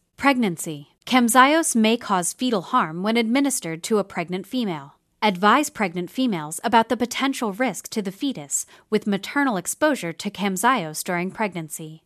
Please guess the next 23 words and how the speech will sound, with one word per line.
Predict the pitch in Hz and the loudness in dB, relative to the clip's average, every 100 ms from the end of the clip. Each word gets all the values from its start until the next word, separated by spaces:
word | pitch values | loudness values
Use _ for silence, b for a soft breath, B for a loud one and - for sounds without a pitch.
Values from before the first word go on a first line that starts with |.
| _ | _
There | 247 262 | 2 4
is | 302 | 2
a | 294 | 0
pregnancy | 302 277 285 330 311 320 | -2 0 2 2 0 -2
safety | 294 - 302 - 185 | -2 -2 -2 -2 -8
study | - 175 165 | -6 -8 -8
for | 175 214 | -8 -8
Camzyos. | 208 220 214 233 208 147 - - - _ _ | -4 -4 0 0 0 -6 -10 -12 -12 _ _
If | 226 - | -6 -2
Camzyos | 220 220 196 269 339 339 | 0 0 4 4 4 0
is | - 220 | -2 -2
administered | 208 208 247 233 - 165 | 0 0 0 -2 -6 -6
during | 180 165 160 | -4 -6 -6
pregnancy, | 208 220 175 151 - 151 156 | -6 -4 -6 -10 -14 -16 -6
or | - 277 180 156 - | 2 4 2 -4 -4
if | 240 247 | -2 -2
a | |
patient | 233 269 269 262 | 0 -2 0 -2
becomes | 214 202 - 311 339 | -4 -8 0 0 0
pregnant | - 175 160 180 208 | -4 -10 -6 -8 -2
while | 196 | -2
receiving | 180 175 - 294 233 | -2 -4 -2 -2 -2
Camzyos, | 170 170 156 160 151 156 196 - | -4 -10 -8 -8 -8 -10 -10 -14